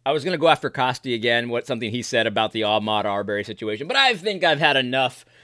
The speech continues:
criticizing Costi Hinn. I, I, look, based on the video of Costi Hinn, I, I think he seems like a cool guy. He seems like a good guy. So, like, I'm criticizing Costi's words,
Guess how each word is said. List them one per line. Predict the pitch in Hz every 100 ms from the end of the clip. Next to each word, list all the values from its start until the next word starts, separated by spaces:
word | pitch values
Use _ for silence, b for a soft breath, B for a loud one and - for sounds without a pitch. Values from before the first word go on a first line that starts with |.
| b b
criticizing | 147 135 - 135 120 120
Costi | 131 120 135
Hinn. | 147
I, | 196 226 170 240
I, | - B B
look, | 196 185 -
based | 185 226 262
on | 214
the | 156
video | 170 170 151
of | -
Costi | 160 139 135 139
Hinn, | 123 -
I, | 143 -
I | 247
think | 214 139
he | 131
seems | 143 107
like | -
a | 95
cool | - 98
guy. | 95 85 73 -
He | 180
seems | 202 190
like | 160 127
a |
good | 98 127 113
guy. | 104 92
So, | - 123
like, | 117 113 -
I'm | 147
criticizing | - 180 156 180 156 139 127 b b
Costi's | 160 147 - 107
words, | 110 143 131 117